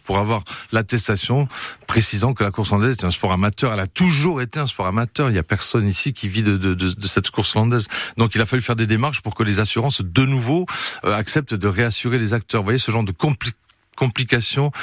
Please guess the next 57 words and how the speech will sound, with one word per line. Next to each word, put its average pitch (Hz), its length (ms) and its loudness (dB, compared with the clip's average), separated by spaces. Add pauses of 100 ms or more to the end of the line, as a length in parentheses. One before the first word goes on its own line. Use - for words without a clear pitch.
(160)
graves 120 360 2
en 113 60 -2
début 107 240 0
de 107 60 2
saison 110 420 0 (360)
qui - 120 0
paralysent 127 460 0
un 120 80 2
peu 110 100 -2
les 123 160 2
choses 113 260 0
aujourd'hui. 92 280 0
Et - 20 2
puis 98 140 0
une 110 80 4
administration 113 520 2
qui 117 120 -2
devient 101 200 2
de 98 60 0
plus 101 160 -2
en 95 80 0
plus 104 160 0
lourde. 113 480 2
C'est-à-dire - 360 -4
qu'il 98 100 -2
va 101 80 2
falloir 95 180 -4
traiter 107 320 0
des 92 140 0
milliers 117 380 4
et 117 40 2
des 98 140 -2
milliers 101 260 0
de 95 140 0
bulletins 90 280 0
de 90 80 4
salaire, 139 380 0 (360)
des 104 100 4
milliers 107 340 4
de 98 80 0
contrats 101 300 0
de 95 60 -2
travail. 127 420 0 (360)
Enfin, 95 240 0
on, 98 240 2
même 127 280 4
la 117 60 0
fédération 107 360 0
n'a 117 100 2
pas 98 120 -2
les 98 80 2
moyens. 127 420 2
Je - 80 -8
dis, 92 80 -2
il 87 40 0
faut, - 140 -4
faut, - 160 -6